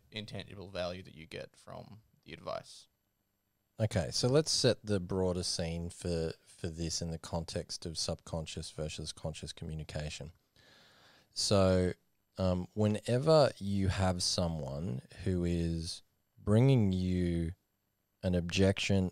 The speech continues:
Speaker 2: or a resistance point, or they're fixated on a conscious expression,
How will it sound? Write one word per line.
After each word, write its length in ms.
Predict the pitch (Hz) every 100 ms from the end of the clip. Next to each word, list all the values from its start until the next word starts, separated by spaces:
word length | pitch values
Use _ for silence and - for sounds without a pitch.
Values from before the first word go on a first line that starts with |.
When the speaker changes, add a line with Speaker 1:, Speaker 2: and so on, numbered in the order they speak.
| -
Speaker 2:
or 560 | 92 90 85 82 82 - -
a 80 | 90
resistance 800 | 87 87 85 90 - - 85 -
point, 580 | - - 73 80 - - _ _ _ _ _ -
or 540 | 101 95 95 92 92 _ _ _ _ -
they're 440 | 98 101 95 90
fixated 960 | - - 113 - - 107 107 113 113 98 -
on 240 | 101 95
a 80 | 92
conscious 640 | - - 101 95 - 90 92
expression, 920 | - - - 92 90 - 78 110